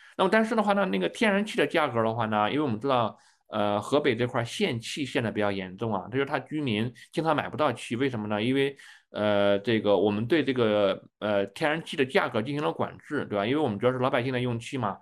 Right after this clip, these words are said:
你如果是用的特别多的话呢，呃，就是说如果你特别贵的话，老百姓用不起，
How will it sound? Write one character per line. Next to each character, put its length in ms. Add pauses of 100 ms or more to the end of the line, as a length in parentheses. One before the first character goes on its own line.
(300)
你 120
如 120
果 120
是 80
用 120
的 60
特 160
别 160
多 300
的 80
话 180
呢， 400 (220)
呃， 240
就 140
是 60
说 100
如 80
果 100
你 120
特 120
别 100
贵 220
的 80
话， 140
老 100
百 120
姓 140
用 140
不 80
起， 320